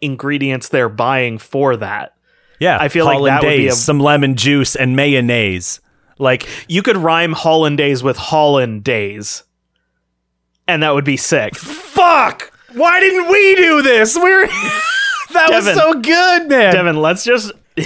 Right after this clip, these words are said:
Speaker 1: dude, it's so easy. I could, I feel like I could take one of these songs and do a rewrite and make a better song.
Speaker 2: Oh, buddy. But, like, that whole, for some reason, though, like, the, the line, "So many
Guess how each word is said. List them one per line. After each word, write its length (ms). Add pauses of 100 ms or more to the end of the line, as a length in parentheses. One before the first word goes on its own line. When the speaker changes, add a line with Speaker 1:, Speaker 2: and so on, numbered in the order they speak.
(260)
Speaker 1:
dude, 280
it's 160
so 260
easy. 300
I 140
could, 220
I 220
feel 280
like 200
I 120
could 200
take 320
one 200
of 80
these 200
songs 440
and 200
do 180
a 80
rewrite 520
and 180
make 180
a 80
better 420
song. 520 (460)
Speaker 2:
Oh, 920
buddy. 320 (360)
But, 180
like, 280 (220)
that 340
whole, 360 (1200)
for 220
some 280
reason, 360
though, 220
like, 320
the, 120
the 180
line, 520
"So 380
many 460